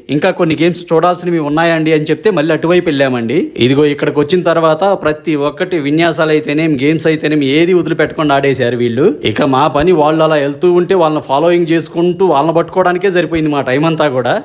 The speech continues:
ఇంకా చాలు దిగండి నాన్న అని ఎంత మొరబెట్టుకున్నా వాళ్ళు "ఈ గేమ్స్ మాకు బాగా నచ్చాయి డాడీ" అని చెప్పేసి దిగనంటే దిగమంటున్నారు.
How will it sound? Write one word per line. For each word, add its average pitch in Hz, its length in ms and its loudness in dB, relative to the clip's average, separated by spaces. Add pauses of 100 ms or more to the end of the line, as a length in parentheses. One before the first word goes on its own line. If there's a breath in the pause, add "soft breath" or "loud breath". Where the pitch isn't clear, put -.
ఇంకా 131 200 2 (100)
చాలు 131 220 2
దిగండి 156 320 0
నాన్న 156 280 2
అని 156 180 2
ఎంత 123 240 -2
మొరబెట్టుకున్నా 147 840 0
వాళ్ళు 156 300 0
"ఈ 147 220 -2
గేమ్స్ 175 240 -2
మాకు 165 180 0
బాగా 139 420 2
నచ్చాయి 160 380 0
డాడీ" 151 320 2
అని 151 100 0
చెప్పేసి 147 600 -2
దిగనంటే 156 520 0
దిగమంటున్నారు. 151 760 0